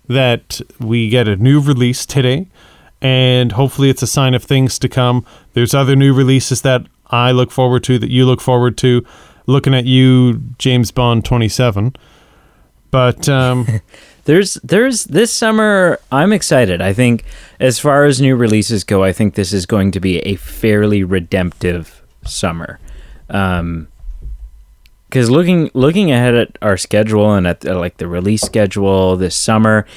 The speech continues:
Speaker 2: it's go-, there's, like, some, as far as new releases go, there's some heavy lifting for us to do this summer.
Speaker 1: Oh,
Speaker 2: Uh,
Speaker 1: yeah.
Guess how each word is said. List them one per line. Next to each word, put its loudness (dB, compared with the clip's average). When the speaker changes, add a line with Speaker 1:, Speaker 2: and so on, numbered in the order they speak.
Speaker 2:
it's -4
go-, -2
there's, 0
like, -2
some, -2
as -4
far 0
as -2
new -2
releases 0
go, 2
there's -2
some -2
heavy 0
lifting -2
for -4
us -4
to -10
do -2
this -6
summer. -10
Speaker 1:
Oh, 2
Speaker 2:
Uh, 2
Speaker 1:
yeah. 0